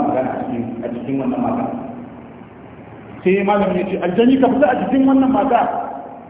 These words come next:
Sai ya ce, "Illa bi sharrin wahidin," sai da sharri guda ɗaya, sai ce, "Ma huwa hadha shar?" "Me wannan sharrin?" Sai ya ce, "An akhruja minha," zan fita daga cikin ita wannan matan,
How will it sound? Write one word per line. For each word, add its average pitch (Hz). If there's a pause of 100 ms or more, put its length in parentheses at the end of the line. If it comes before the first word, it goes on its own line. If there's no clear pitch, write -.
Sai 185
ya 190
ce, 196
"Illa 190
bi 185
sharrin 190
wahidin," 185
sai 185
da 190
sharri 190
guda 175
ɗaya, 175
sai 175
ce, 175
"Ma 220
huwa 269
hadha 226
shar?" 196 (920)
"Me 214
wannan 247
sharrin?" 240 (960)
Sai 170
ya 175
ce, 180 (380)
"An 185 (120)
akhruja 185
minha," 170 (460)
zan 202
fita 175
daga 160
cikin 170
ita 185
wannan 180
matan, 156